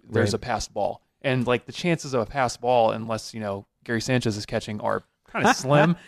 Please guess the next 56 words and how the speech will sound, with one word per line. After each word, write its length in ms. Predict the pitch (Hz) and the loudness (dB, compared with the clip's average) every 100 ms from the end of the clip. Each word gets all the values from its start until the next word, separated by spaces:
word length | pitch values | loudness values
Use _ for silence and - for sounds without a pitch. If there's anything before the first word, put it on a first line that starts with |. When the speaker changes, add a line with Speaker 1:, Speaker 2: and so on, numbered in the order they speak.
| - - 233 | -20 -6 -2
Speaker 2:
But 120 | 247 247 | 4 4
ag-, 180 | 226 196 | 4 4
but 100 | 202 | 4
again, 260 | 196 285 | 4 2
I 40 | 247 | 4
mean, 140 | 202 | 4
it 100 | 190 | 4
depends 300 | 190 208 220 | 4 2 4
on 80 | 226 | 6
who 60 | 196 | 6
you 100 | 190 | 4
face. 360 | 285 233 120 | 4 4 4
Like, 120 | 156 | 2
I, 180 | 151 202 - | 4 2 4
I 120 | 202 | 2
could 220 | 208 208 | 4 -2
totally 420 | - 196 202 185 165 | 2 4 6 6 4
see, 220 | - 165 | 4 2
and 100 | 160 | 4
Aaron 280 | 185 214 175 | 4 4 4
Judge 240 | 180 160 | 2 2
isn't 160 | 147 139 | 0 0
a 80 | |
guy, 440 | 127 123 113 107 107 _ _ _ | 2 4 6 4 2 _ _ _
you 80 | 147 | 2
know, 60 | 143 | 6
there 100 | 156 | 6
are 40 | |
a 40 | 151 | 6
lot 160 | 151 | 4
of 60 | 147 | 4
guys 160 | 143 131 | 4 4
that 100 | 117 | 4
don't 220 | 131 127 | 6 4
change 260 | 135 120 117 | 2 0 2
their 140 | 110 | 2
approach, 520 | 101 185 170 113 - _ _ _ | 2 4 4 4 -2 _ _ _
but 100 | 165 | 0
the 160 | 156 165 | 4 6
Indians 400 | 294 247 131 127 | 8 6 6 6
were 160 | 127 123 | 6 6
a 60 | |
team 300 | - 127 123 | 4 2 4
that 100 | 156 | 4
had 180 | 139 160 | 2 4
a 60 | 147 | 6
lot 180 | 135 | 6
of 80 | 131 | 6
guys 300 | 127 120 120 | 6 4 4
that 180 | 127 117 | 2 4
were 160 | 135 120 | 2 2
capable 600 | - 226 294 147 120 120 | 0 2 2 2 4 4
of 100 | 113 | 2
changing 360 | - 117 113 113 | 0 -2 0 2
their 140 | 107 | 2
approach, 420 | 104 117 113 - | 2 0 0 0